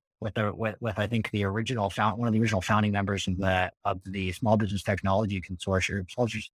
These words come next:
S B T C, I can't remember what the C stands for, who, who, you know, we, we, we saw, we saw the, the changes in quite a bit, quite a bit of a different way, but we spent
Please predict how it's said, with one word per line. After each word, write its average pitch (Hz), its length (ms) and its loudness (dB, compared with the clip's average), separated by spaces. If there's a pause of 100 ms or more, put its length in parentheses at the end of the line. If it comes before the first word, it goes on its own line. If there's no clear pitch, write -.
(120)
S 113 140 0
B 113 100 2
T 101 140 -2
C, 92 220 -4
I 92 60 2
can't 95 160 -2
remember 95 120 0
what 90 80 -4
the 87 80 -12
C 95 120 -6
stands 92 240 -12
for, 98 180 -2 (120)
who, 113 260 0 (100)
who, 101 800 -2 (220)
you 110 80 0
know, 101 140 4
we, 107 380 0
we, 113 200 -2
we 110 140 -2
saw, 110 520 4
we 107 120 -6
saw 147 240 6
the, 123 260 4
the 117 80 -6
changes 117 520 -2
in 104 200 -8
quite 127 320 2
a - 20 -6
bit, 113 200 -4 (140)
quite 139 120 2
a 139 40 4
bit 135 100 6
of 101 80 2
a 101 60 -2
different 101 320 -4
way, 110 320 4
but 98 240 0 (540)
we 123 100 -2
spent 113 360 0